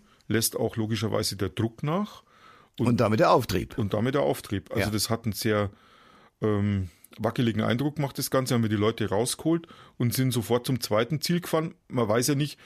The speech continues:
Speaker 1: ist dieses zweite Schlauchboot schon am Sinken? Diese Schlauchboote sind ja nicht dafür gemacht, dass sie jemals irgendwo ankommen. Und, ähm, das Schlauchboot war auch in schlechtem Zustand.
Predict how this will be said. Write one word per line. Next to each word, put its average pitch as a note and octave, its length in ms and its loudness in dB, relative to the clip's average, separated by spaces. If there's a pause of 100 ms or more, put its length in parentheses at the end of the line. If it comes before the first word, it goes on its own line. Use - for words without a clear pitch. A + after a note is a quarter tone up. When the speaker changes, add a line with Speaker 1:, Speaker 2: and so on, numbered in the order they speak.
(280)
Speaker 1:
ist C#3 180 0
dieses B2+ 260 0
zweite B2 360 2
Schlauchboot B2+ 480 0
schon C3+ 160 0
am A#2 160 2
Sinken? A2+ 640 -2
Diese G#2+ 200 -6
Schlauchboote A#2 540 -2
sind A2 200 0
ja G#2+ 100 2
nicht G#2+ 180 -2
dafür A2+ 200 -2
gemacht, G2+ 340 -2
dass G2+ 120 -4
sie G#2 80 -4
jemals G2 280 -4
irgendwo F#2+ 260 -4
ankommen. G#2+ 500 -4 (800)
Und, G#2+ 340 0
ähm, G2+ 340 2 (340)
das A#2+ 140 -2
Schlauchboot A#2+ 320 0
war A2 100 0
auch A#2+ 160 2
in D3+ 80 0
schlechtem C#3+ 600 -2 (320)
Zustand. C3+ 640 -2